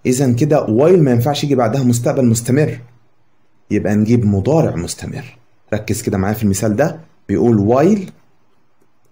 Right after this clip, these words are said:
I am doing my homework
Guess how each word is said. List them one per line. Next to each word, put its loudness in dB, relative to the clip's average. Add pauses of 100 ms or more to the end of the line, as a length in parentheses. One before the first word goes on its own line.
(2000)
I 0 (240)
am -2 (1900)
doing 0 (2000)
my -4
homework 0